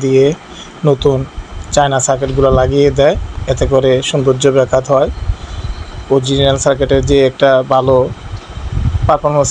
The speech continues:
থাকে, ওই পারফরমেন্সটা থাকে না মার্কেটের সার্কিটে, সার্ভিসটাও ভালো দেয় না,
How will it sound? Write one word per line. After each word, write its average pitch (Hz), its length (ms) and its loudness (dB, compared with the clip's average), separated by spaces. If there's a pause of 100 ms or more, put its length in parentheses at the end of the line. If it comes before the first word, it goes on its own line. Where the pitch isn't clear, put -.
থাকে, 151 280 -2
ওই 147 120 4
পারফরমেন্সটা 139 500 -2
থাকে 131 200 -2 (100)
না 135 60 2 (680)
মার্কেটের 131 380 -2
সার্কিটে, 135 340 0 (960)
সার্ভিসটাও 135 440 2
ভালো 131 240 2
দেয় 127 260 2
না, 156 60 2